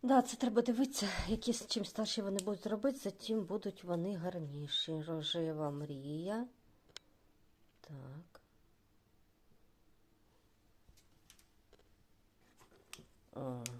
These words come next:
оце да, це моя любімка Солі Мутата. Дивіться, який молоденький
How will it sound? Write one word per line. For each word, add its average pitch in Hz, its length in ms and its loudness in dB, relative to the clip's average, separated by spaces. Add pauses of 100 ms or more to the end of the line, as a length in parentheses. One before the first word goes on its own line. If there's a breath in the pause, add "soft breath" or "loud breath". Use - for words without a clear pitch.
оце - 340 -14
да, 120 380 -12
це - 200 -12
моя 131 420 -8 (260)
любімка 147 560 -6
Солі 143 360 -8
Мутата. 143 840 -4 (560 loud breath)
Дивіться, 127 240 -12
який 131 200 -8
молоденький 139 800 -6